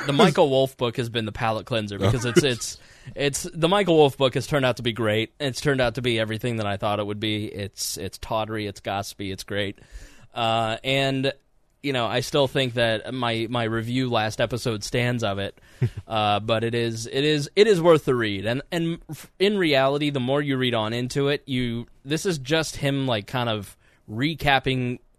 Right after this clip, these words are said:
Speaker 1: all the news that came out in the New York Times and The Hill and Politico over
Speaker 2: Okay.
Speaker 1: the last year.
Speaker 2: Yeah.
Speaker 1: I mean, it's, it's not as sensational in the, in the s-, in the second half, but
Speaker 2: Mm-hmm.
Speaker 1: it, it is a great read. It's a lot of fun.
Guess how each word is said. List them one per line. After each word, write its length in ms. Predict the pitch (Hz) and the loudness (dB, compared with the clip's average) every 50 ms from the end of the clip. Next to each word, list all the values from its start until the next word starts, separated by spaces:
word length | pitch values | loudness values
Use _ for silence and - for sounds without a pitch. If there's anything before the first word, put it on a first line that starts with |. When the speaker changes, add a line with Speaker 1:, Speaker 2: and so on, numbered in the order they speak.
| _ _ _ - | _ _ _ -2
Speaker 1:
all 240 | 101 123 139 143 | 0 2 2 2
the 100 | 143 143 | 2 0
news 320 | 139 139 139 139 135 131 127 | 0 0 0 0 -2 -2 -2
that 220 | - 135 - - | -4 -4 -4 -4
came 200 | - 131 127 127 | -4 -4 -2 -2
out 180 | 127 123 120 - | -2 -4 -4 -6
in 60 | 120 | -6
the 60 | 117 | -6
New 60 | 123 | -6
York 180 | 120 120 123 113 | -4 -4 -6 -6
Times 320 | - 127 123 127 123 117 | -6 -6 -4 -4 -4 -4
and 80 | 120 113 | -4 -6
The 60 | 110 | -4
Hill 440 | 98 117 120 117 117 113 117 117 110 - | -4 -2 -2 -2 0 -2 -2 -4 -4 -6
and 280 | 110 110 107 107 104 | -6 -8 -8 -8 -8
Politico 640 | - - 120 120 113 107 - 110 107 104 104 101 - - - - - - | -6 -6 -4 -4 -4 -4 -2 -2 0 -2 -2 -4 -8 -14 -20 -20 -8 -4
over 180 | - 123 123 127 | -2 0 0 0
Speaker 2:
Okay. 40 | |
Speaker 1:
the 60 | 117 113 | 0 2
last 320 | 110 104 101 95 - - | 2 0 0 -2 -4 -8
year. 180 | 104 92 87 - - | -10 -10 -10 -10 -8
Speaker 2:
Yeah. 120 | 95 82 - | -8 -8 -8
Speaker 1:
I 40 | - - 131 | -8 -4 -2
mean, 100 | 143 147 | 0 0
it's, 160 | 147 135 - | 0 0 0
it's 240 | 170 160 147 - - | -2 -2 -2 -2 -2
not 340 | 180 175 175 170 151 - - | 0 0 0 0 -2 -2 0
as 560 | 151 147 139 131 123 120 117 110 - - - _ _ _ _ _ _ _ | 0 0 0 0 -2 -4 -6 -8 -10 -10 -12 _ _ _ _ _ _ _
sensational 1040 | - - 160 151 147 131 - - 139 135 127 - - 147 131 123 120 117 113 104 - - | -4 -2 0 0 0 0 0 0 0 0 0 -2 -2 -4 -2 -2 -2 -4 -6 -8 -8 -6
in 240 | 127 123 123 120 | -4 -2 -2 -2
the, 480 | 110 117 113 110 110 107 107 107 101 - - | -2 -2 -2 0 -2 -2 -2 -4 -6 -6 -6
in 100 | 117 113 | -6 -6
the 60 | 110 | -6
s-, 260 | 107 - - - - - - - | -6 -6 -8 -8 -10 -10 -8 -6
in 140 | 131 117 | -6 -4
the 140 | 113 107 101 | -4 -4 -4
second 340 | - - - 120 110 - 98 | -4 -2 -2 -2 -4 -4 -8
half, 420 | 104 110 110 101 98 98 - - - - | -8 -6 -6 -4 -6 -6 -8 -10 -6 -4
but 220 | 113 107 104 - - - | -2 -2 -2 -4 -6 -8
Speaker 2:
Mm-hmm. 260 | 107 101 98 104 98 98 | -6 -4 -4 -4 -4 -2
Speaker 1:
it, 160 | 110 139 147 147 | -2 -2 -2 0
it 160 | 143 156 170 | 0 0 0
is 280 | 170 165 175 175 151 | 2 2 2 2 0
a 40 | 151 | 0
great 320 | 131 127 123 120 117 101 90 | -2 0 0 0 0 -2 -4
read. 220 | 107 101 101 101 | -6 -6 -6 -6
It's 160 | 101 104 - | -8 -8 -6
a 40 | 117 | -4
lot 120 | 113 113 | -4 -4
of 80 | 113 - | -4 -6
fun. 320 | - - 87 87 95 - | -8 -10 -12 -12 -12 -16